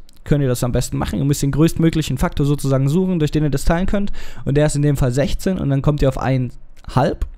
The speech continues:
Und ein halb sind nichts anderes wie fünfzig Prozent. Ähm, von den zweiunddreißig Schülern haben drei Schüler je eine eins geschrieben. Und weitere fünf haben die Note zwei. Die anderen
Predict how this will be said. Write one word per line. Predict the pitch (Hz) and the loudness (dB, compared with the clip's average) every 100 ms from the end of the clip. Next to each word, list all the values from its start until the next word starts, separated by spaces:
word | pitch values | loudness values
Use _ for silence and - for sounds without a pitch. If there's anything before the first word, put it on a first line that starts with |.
| - - | -10 -4
Und | |
ein | 127 131 | 0 2
halb | 139 143 | 2 2
sind | - 127 | -2 -2
nichts | 127 | -2
anderes | 107 127 123 | -2 -2 -2
wie | 127 | -2
fünfzig | 143 135 - - | -2 -2 -4 -4
Prozent. | 120 - 139 - - - - - - - | -2 0 0 -2 -8 -18 -20 -18 -12 0
Ähm, | 160 170 175 175 170 - - - - | 2 2 0 -2 -4 -8 -14 -14 -12
von | - 208 233 202 | 0 2 2 2
den | 165 135 113 110 - | 2 2 0 -6 -8
zweiunddreißig | - 180 214 180 165 | -6 -4 -2 -2 -4
Schülern | - 185 165 139 | -2 0 2 2
haben | 151 156 | 2 0
drei | 139 156 | 0 0
Schüler | 170 170 147 | 0 -2 0
je | 131 147 160 - _ _ _ _ _ - | 2 0 0 -4 _ _ _ _ _ -8
eine | 123 135 139 - - | -2 0 -2 -4 -2
eins | 180 180 - | 0 0 -4
geschrieben. | - - 110 110 - - | -6 -6 -6 -6 -10 -10
Und | - 190 226 277 - - - - | -2 0 0 -2 -8 -14 -20 -8
weitere | 127 147 190 160 131 | 0 2 2 -2 -2
fünf | - 180 269 - | 2 2 2 0
haben | 156 165 | 0 2
die | 156 | 2
Note | 156 165 156 | 0 0 -4
zwei. | - 139 127 110 | -4 0 2 0
Die | - | -2
anderen | 107 180 180 175 | -2 -2 -2 -2